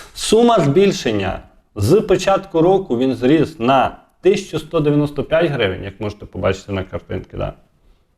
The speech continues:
Тобто він сягав вісімнадцять тисяч шістсот шістдесят. І з березня на чотириста двадцять шість гривень.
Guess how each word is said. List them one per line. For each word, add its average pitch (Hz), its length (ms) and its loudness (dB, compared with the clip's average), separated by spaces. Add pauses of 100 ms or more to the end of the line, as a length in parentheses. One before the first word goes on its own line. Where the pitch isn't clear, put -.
(1080)
Тобто - 240 -2
він 113 140 4
сягав 107 360 2
вісімнадцять 107 560 -2
тисяч 104 280 -10
шістсот - 340 -10
шістдесят. 95 500 -12 (920)
І 175 340 6 (1080)
з 104 160 4
березня 131 640 2 (140)
на 113 160 -2
чотириста 139 520 -2
двадцять 117 440 -2
шість 120 220 0 (260)
гривень. 98 320 0